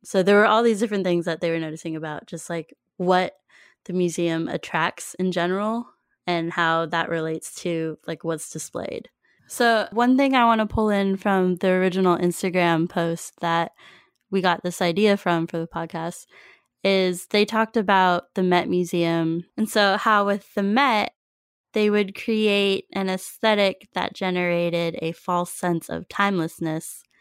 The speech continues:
um, for specific displays. There's this one wing.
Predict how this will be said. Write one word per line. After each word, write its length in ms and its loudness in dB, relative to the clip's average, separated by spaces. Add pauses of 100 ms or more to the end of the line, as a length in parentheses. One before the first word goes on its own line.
(800)
um, 460 -2
for 640 2 (220)
specific 560 -4
displays. 640 -4 (480)
There's 440 6
this 240 0
one 580 2
wing. 640 2